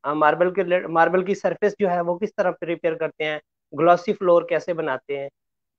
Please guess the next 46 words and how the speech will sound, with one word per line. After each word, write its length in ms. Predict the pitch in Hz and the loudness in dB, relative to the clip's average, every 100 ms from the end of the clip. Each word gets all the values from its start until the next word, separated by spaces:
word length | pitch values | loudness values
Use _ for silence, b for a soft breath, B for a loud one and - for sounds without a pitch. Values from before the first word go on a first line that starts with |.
| _ | _
बहुत 560 | 151 _ 170 185 202 170 | -20 _ 2 4 4 2
बेहतरीन 400 | 190 196 196 196 | -2 0 0 0
shining 360 | 170 165 180 | 0 0 0
कैसे 220 | 180 165 175 | -2 -4 -6
लेके 280 | 156 135 | -8 -6
आते 220 | 135 - 147 | -8 -8 -8
हैं, 60 | |
normal 400 | 143 151 175 185 | 0 2 2 0
काम 300 | 185 175 175 | 0 0 0
क्या 160 | 170 175 | 0 -2
होता 260 | 165 - | -2 -4
है, 100 | 139 | -6
अच्छा, 180 | 143 - - _ _ _ - | -6 -10 -16 _ _ _ -12
मतलब 160 | 185 | -8
each 320 | - 220 226 226 | -2 2 4 6
and 160 | 208 208 | 6 4
everything 600 | 175 180 196 202 208 208 196 | 2 4 2 0 2 4 4
जो 120 | 190 | 2
है 180 | 165 165 | 2 2
मैंने 220 | 160 165 | 2 0
वो 340 | 165 170 180 _ _ _ | 2 2 0 _ _ _
इस 100 | 170 | -12
field 340 | - 170 175 | -4 -2 -2
के 100 | 170 | 0
related 400 | 165 156 147 156 151 | -2 0 -4 -4 0
डालना 360 | 151 156 170 | 2 2 -2
शुरू 320 | 175 - 170 | -4 -4 -2
कर 180 | 180 131 | 0 0
दी 220 | 131 123 | -2 -8
है। 60 | 131 - _ _ - | -14 -16 _ _ 0
और 120 | 156 | 2
ये 180 | 175 175 | 4 4
पाकिस्तान 600 | 170 165 175 - 180 185 | 4 2 0 0 0 0
का 180 | 185 185 | 2 0
पहला 500 | - 156 156 180 180 | 2 2 6 6 4
floor 280 | 175 151 | 2 -2
polishing 540 | 143 147 147 170 160 165 | -2 -6 -6 -6 -4 -2
YouTube 280 | 165 170 147 | -2 -2 -2
channel 360 | 160 143 147 | -2 -2 0
है 100 | 151 | -2
जो 200 | 156 160 | 0 0
इस 100 | 151 | -2
तरह 200 | - 160 | -4 -6
सिखाता 460 | 139 139 - 127 131 | -6 -10 -10 -10 -12
है। 60 | - _ _ _ _ | -18 _ _ _ _
मतलब, 260 | 139 147 | -10 -8